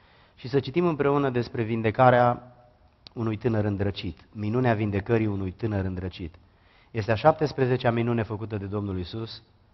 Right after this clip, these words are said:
asupra căruia noi ne oprim cu gând să învățăm de la Domnul. În cinstea Domnului vă rog să vă ridicați. Marcu, capitolul nouă,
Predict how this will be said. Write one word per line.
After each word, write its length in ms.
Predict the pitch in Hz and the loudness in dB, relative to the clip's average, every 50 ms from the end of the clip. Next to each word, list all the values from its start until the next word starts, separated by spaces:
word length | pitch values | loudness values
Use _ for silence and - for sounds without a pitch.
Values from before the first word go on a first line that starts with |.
| _ _ _ _ _ _ _ _ _ _ _ _ | _ _ _ _ _ _ _ _ _ _ _ _
asupra 400 | _ 117 113 - 131 - 127 123 | _ 0 0 0 2 6 6 6
căruia 340 | 120 - 135 123 123 123 120 | 6 6 4 2 4 4 4
noi 180 | 117 117 117 110 | 4 4 2 0
ne 100 | 110 110 | 0 0
oprim 540 | 107 107 98 - 113 110 95 85 80 80 95 | -2 -2 -2 0 0 0 0 0 -4 -8 -10
cu 120 | - 98 92 | -12 -12 0
gând 220 | 90 113 117 113 107 | 2 2 2 2 0
să 140 | 107 - | -2 -4
învățăm 520 | 101 98 98 95 101 95 - 113 101 87 85 | -4 -4 -2 0 -2 -2 0 -2 -4 -4 -4
de 80 | 82 | -6
la 120 | 87 90 90 | -6 -6 -6
Domnul. 420 | 82 85 78 71 67 58 - - - _ _ _ _ _ _ _ _ _ _ _ _ _ _ _ _ _ _ _ _ _ _ _ _ _ _ _ _ _ _ _ _ _ _ _ _ | -6 -8 -12 -14 -16 -18 -20 -20 -20 _ _ _ _ _ _ _ _ _ _ _ _ _ _ _ _ _ _ _ _ _ _ _ _ _ _ _ _ _ _ _ _ _ _ _ _
În 140 | - 147 151 | -4 -2 0
cinstea 340 | - 185 180 170 - 143 117 | 2 2 2 4 4 4 4
Domnului 320 | 110 98 90 90 90 90 | 4 2 0 -2 -2 -4
vă 120 | 82 87 | -4 -4
rog 140 | 87 85 80 | -6 -8 -8
să 120 | - - 85 | -10 -10 -10
vă 80 | 80 | -8
ridicați. 560 | 82 82 78 78 - - - - - - - - _ _ _ _ _ _ _ _ _ _ _ _ _ _ _ _ _ _ _ _ _ _ _ _ _ _ - - _ | -10 -10 -10 -12 -12 -14 -16 -16 -18 -20 -20 -20 _ _ _ _ _ _ _ _ _ _ _ _ _ _ _ _ _ _ _ _ _ _ _ _ _ _ -20 -14 _
Marcu, 360 | 104 101 107 110 110 - 117 | 6 8 8 8 8 4 0
capitolul 500 | - - 98 - 104 85 98 92 92 87 | 0 0 0 0 -2 -6 -6 -6 -6 -6
nouă, 320 | 90 85 71 67 67 - | -6 -8 -10 -10 -14 -16